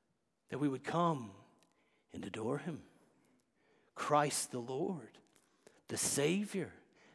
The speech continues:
the Emmanuel. And all of a sudden, we start to feel that we want to join in the song of heaven, fully aware of the significance of the moment. Because in verse thirteen, it says, "And suddenly there was with the angel a multitude of the heavenly host, praising God and saying, 'Glory to God in the highest,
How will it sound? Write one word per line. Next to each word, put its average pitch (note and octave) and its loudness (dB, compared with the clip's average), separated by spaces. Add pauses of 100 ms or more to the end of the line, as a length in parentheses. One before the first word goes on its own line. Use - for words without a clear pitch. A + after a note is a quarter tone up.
(100)
the A2+ -4
Emmanuel. C#3 -2 (880)
And A#2+ -4
all C3+ 6
of E3 6
a E3 4
sudden, F#3 6
we B2+ 0
start - -2
to - -8
feel F#3+ 0
that A#2+ -2
we B2+ -4
want D3 2
to A#2+ -4
join E3+ 4
in G#3 6
the B2 -2
song F3+ 2
of E3 2
heaven, E3+ 6
fully F#3+ 6
aware E3 8
of D#3 4
the C#3+ 0
significance D3 -2 (320)
of C3 0
the C3+ 2
moment. D#3+ 4 (240)
Because D3+ 0
in D3 0
verse F3 4
thirteen, F#3+ 4
it D3+ 0
says, D#3+ 2
"And D3 0
suddenly G3 0 (1200)
there C3+ -6
was D#3 -6
with F3 0
the D#3 4
angel G3 8
a C#3 8
multitude F#3 2
of C#3 2
the A#2+ -4
heavenly F3 4
host, F3+ 0
praising F3 4
God D#3 6
and C#3+ 0
saying, D#3 2
'Glory D3+ 2
to C3+ -2
God C#3 4
in C3+ -2
the A2 -2
highest, C#3+ -4